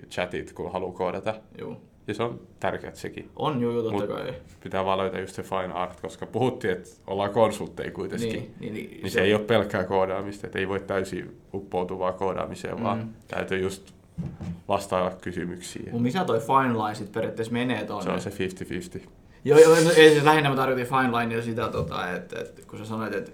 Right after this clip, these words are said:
Speaker 2: jotkut laittaa koneen ja kaikki kiinni, ja asiakas ehkä kuitenkin odottaa vastauksen, niin missä tää niinku,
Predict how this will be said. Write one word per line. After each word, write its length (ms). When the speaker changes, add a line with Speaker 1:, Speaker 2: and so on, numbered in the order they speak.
Speaker 2:
jotkut 300
laittaa 340
koneen 340
ja 80
kaikki 300
kiinni, 500
ja 220
asiakas 380
ehkä 140
kuitenkin 340
odottaa 400
vastauksen, 640
niin 360
missä 240
tää 260
niinku, 520